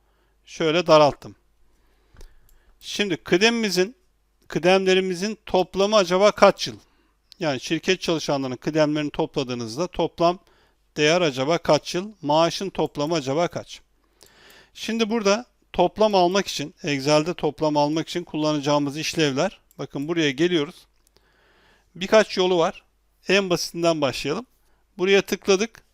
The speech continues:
Şu giriş sekmesine geldiğinizde şurada sağ tarafta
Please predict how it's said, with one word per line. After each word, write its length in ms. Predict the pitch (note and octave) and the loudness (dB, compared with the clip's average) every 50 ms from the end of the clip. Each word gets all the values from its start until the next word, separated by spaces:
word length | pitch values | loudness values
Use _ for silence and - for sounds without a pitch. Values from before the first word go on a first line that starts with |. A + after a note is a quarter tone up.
| _ _ _ _ | _ _ _ _
Şu 200 | - - F#3+ F#3 | -16 -12 -12 -12
giriş 360 | D#3 D3 D3+ D#3+ F#3 A3+ A3 | -8 -4 -2 -2 -2 -2 -2
sekmesine 580 | - - G3+ F#3 - F#3 E3+ - - F#3+ G3 | -2 -2 -2 -2 -2 -4 -6 -4 -4 -4 -2
geldiğinizde 760 | F#3+ F3+ F3 F3 E3+ E3 F3+ F3 E3+ D3 A#2+ G#2+ A#2+ C#3 F#3+ - _ _ _ _ _ _ _ _ _ _ | 0 0 2 2 0 0 -2 -4 -4 -6 -6 -6 -6 -8 -8 -8 _ _ _ _ _ _ _ _ _ _
şurada 440 | - - - F#3+ F#3+ G3 F#3 F#3 E3 | -20 -12 -8 -6 -4 -2 -2 -2 -2
sağ 220 | - - F#3 F#3+ | 0 2 2 2
tarafta 600 | F#3 - F3+ D#3 D3+ C3+ - - - E3+ G3 G3 | 2 0 0 0 0 0 -2 -2 -2 -2 -2 -2